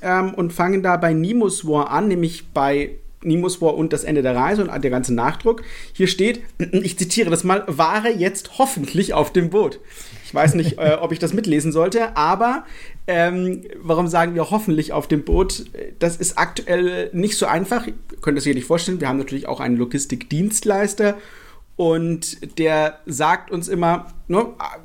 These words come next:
Speaker 1: „Ja klar, buchen wir, nächster Slot, schauen wir mal.“ Und dann fragt man nach, so, „Wie sah es denn aus? Was ist denn passiert?“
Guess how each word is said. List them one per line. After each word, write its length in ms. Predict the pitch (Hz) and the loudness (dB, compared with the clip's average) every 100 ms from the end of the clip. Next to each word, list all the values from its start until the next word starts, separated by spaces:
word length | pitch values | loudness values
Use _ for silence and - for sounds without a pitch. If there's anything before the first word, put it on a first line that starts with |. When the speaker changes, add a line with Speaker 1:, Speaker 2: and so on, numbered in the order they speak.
| 214 | -12
Speaker 1:
„Ja 160 | 196 175 | -4 -2
klar, 420 | 175 196 226 226 | 2 2 0 -2
buchen 380 | 202 214 240 220 | -4 0 -2 0
wir, 240 | 226 214 | 0 2
nächster 360 | 185 170 - 165 | 0 -4 0 0
Slot, 280 | 196 202 - | 2 0 2
schauen 240 | 165 190 | 0 2
wir 100 | 208 | 2
mal.“ 300 | 208 208 226 | 2 2 2
Und 80 | 170 | 2
dann 140 | 156 | 0
fragt 260 | - 170 - | 0 -4 0
man 140 | 156 | 0
nach, 180 | 151 180 | 2 0
so, 180 | 180 156 | -2 -4
„Wie 140 | 156 | -4
sah 220 | 160 156 | 0 0
es 80 | 165 | 0
denn 120 | 151 | 0
aus? 280 | 147 165 208 | 0 0 0
Was 160 | 175 175 | -2 -4
ist 100 | - | -4
denn 120 | 156 | -2
passiert?“ 420 | 151 - 208 226 | 0 -2 2 0